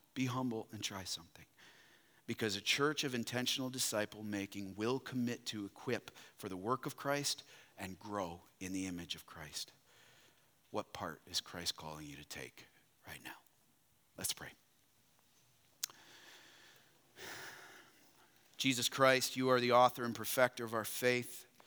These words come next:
And Jesus, I confess, uh, this is a stunning picture of the beautiful church that you desire it to look like in you, from you, as its head.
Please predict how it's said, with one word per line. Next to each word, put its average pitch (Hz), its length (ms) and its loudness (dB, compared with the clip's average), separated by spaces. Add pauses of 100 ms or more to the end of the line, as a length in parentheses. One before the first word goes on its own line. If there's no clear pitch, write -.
(1500)
And 107 80 -4
Jesus, 123 320 4
I 127 100 12
confess, 127 960 4 (260)
uh, 117 200 -10
this 123 240 4
is 117 100 -2
a 113 60 0
stunning 123 500 4
picture 117 560 -2 (1040)
of 117 140 -2
the 117 80 0
beautiful 123 560 2 (400)
church 120 540 4
that 110 180 -8
you 123 140 4
desire 117 640 4
it 107 100 -6
to 117 120 -4
look 117 240 -6
like 117 340 0
in 113 180 -2
you, 113 360 -2 (540)
from 120 400 2
you, 117 340 0 (500)
as 104 160 0
its 110 140 0
head. 104 300 0